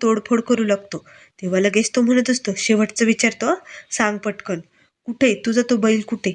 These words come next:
सांग लवकर, तू असं ऐकणार नाही, तुझी वाटच लावतो." असे म्हणून आता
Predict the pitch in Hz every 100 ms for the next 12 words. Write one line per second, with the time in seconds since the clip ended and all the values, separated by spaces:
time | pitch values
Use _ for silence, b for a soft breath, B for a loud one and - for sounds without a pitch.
0 | - - - 233 240 240 226 196 180 -
1 | 233 220 - 220 214 202 185 165 - 202
2 | 185 196 185 - 262 240 202 196 170 B
3 | B B - 196 240 220 240 247 262 269